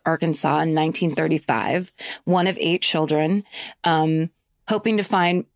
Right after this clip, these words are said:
more job opportunities, the McCoy family moves to Chicago's South Side neighborhood. Um,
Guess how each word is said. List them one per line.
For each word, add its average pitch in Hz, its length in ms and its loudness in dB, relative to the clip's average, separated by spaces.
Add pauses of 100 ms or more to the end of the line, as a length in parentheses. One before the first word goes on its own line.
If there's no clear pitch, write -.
(120)
more 190 260 2
job 190 280 2
opportunities, 165 960 0
the 185 100 0
McCoy 180 320 -2
family 170 320 0
moves 175 260 2
to 185 120 -2
Chicago's 165 560 0
South 170 340 2
Side 160 300 0
neighborhood. 156 680 0 (540)
Um, 156 520 2